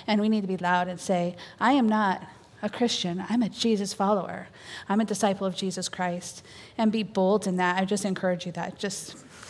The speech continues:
that's just my little rant one point oh <laughs> this morning.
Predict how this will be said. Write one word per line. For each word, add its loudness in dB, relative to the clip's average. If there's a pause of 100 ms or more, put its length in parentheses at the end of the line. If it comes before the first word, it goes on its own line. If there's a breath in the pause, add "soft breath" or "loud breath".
(120 loud breath)
that's 6
just 2
my 4 (500 loud breath)
little 8
rant 0 (340 loud breath)
one 6
point 2
oh 4 (1120 loud breath)
<laughs> -
this 6
morning. 6